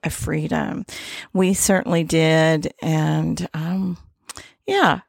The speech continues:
I'm so glad we have this holiday to reflect on what's important and what those who have gone before us have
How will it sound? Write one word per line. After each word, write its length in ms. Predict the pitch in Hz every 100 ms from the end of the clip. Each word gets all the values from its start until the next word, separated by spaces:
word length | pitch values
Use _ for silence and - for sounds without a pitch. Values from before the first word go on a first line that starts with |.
| _
I'm 160 | - 285
so 160 | 302 311
glad 240 | 254 240
we 100 | 208
have 180 | 202 185
this 160 | 185
holiday 600 | - 156 165 165 147 147 156
to 220 | - 170
reflect 640 | 160 160 180 170 - - -
on 280 | 165 156 156
what's 320 | 165 190 -
important 680 | 202 - 170 170 170 - - - - - - -
and 200 | - 180
what 220 | 180 185 -
those 320 | 180 185 -
who 80 | 180
have 120 | 160
gone 240 | 170 165
before 460 | 170 - 175 170 170
us 360 | 160 180 -
have 460 | - - 170 175 180